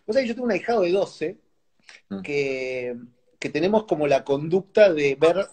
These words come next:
Speaker 1: y ya lo hacíamos antes de la cuarentena, que, que tenemos la conducta de ver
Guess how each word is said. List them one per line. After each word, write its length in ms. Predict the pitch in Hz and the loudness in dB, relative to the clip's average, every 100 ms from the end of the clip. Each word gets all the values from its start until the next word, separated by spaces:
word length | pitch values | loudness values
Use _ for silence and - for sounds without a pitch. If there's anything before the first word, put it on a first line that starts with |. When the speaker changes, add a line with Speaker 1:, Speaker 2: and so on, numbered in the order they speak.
| - - - | -14 -20 -6
Speaker 1:
y 80 | 143 | 4
ya 100 | 226 | 6
lo 80 | |
hacíamos 380 | 226 208 190 147 | 6 4 2 2
antes 320 | 190 170 127 | 2 0 -6
de 80 | 120 | -6
la 120 | 117 | -8
cuarentena, 640 | 117 123 127 139 127 135 165 _ _ _ _ _ _ _ - | -6 -8 -8 -8 -8 -10 -18 _ _ _ _ _ _ _ -4
que, 420 | 156 156 151 147 | 0 2 0 -4
que 120 | 165 | -4
tenemos 260 | 160 220 240 | 0 6 8
la 100 | 196 | 6
conducta 320 | 175 202 220 | 2 0 4
de 100 | 180 | 4
ver 300 | 185 214 | 2 -2